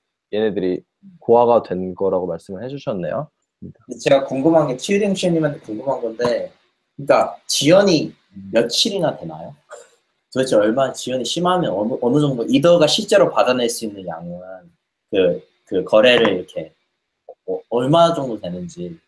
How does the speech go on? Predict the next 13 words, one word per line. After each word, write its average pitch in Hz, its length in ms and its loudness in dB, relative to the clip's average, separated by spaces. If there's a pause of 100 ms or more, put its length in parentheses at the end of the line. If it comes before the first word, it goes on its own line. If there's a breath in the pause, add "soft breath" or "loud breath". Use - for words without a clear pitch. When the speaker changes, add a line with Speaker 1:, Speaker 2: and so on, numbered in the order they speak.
(280)
Speaker 2:
그러니까 - 160 -8
비트코인은 165 480 0
그래도 120 300 0
꾸역꾸역 180 540 2
해내기는 170 320 -2
하는데 131 360 -14
이거는 95 320 -16 (440)
좀 110 180 -4
시간이 156 280 2
오래 98 180 -2
걸립니다. 90 400 -4 (400)
그, 110 360 2
영훈아, 120 420 2